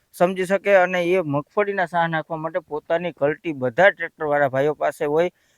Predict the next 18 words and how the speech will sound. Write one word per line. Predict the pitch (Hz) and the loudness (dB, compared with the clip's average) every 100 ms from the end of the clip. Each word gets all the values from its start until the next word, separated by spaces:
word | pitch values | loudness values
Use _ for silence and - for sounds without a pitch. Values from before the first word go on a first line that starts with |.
| _ | _
એટલે | 160 170 | -6 0
એનાથી | 151 151 165 165 | 2 2 2 4
આ | 147 139 | 4 4
સાહ | 151 147 | 2 2
નાખી | 143 151 185 | 2 0 0
શકે. | 185 196 190 _ _ - | 4 4 2 _ _ 4
કારણ | 196 214 | 4 6
કે | 214 | 2
પાછળના | 170 180 196 240 233 226 220 | 4 4 4 2 4 4 4
પાંચે | 185 196 233 214 | 2 2 2 0
પાંચ | 190 196 175 | 4 2 4
દાંતા | 180 208 | 2 4
અઢારની | 208 156 156 185 202 220 175 | 6 6 6 8 8 6 4
જારીએ | 170 185 | 4 4
આમાં | 190 170 190 | 2 2 -2
ફિટિંગ | - 175 196 165 | -6 -4 -2 0
હોય | 139 127 | -2 -4
છે. | 113 | -10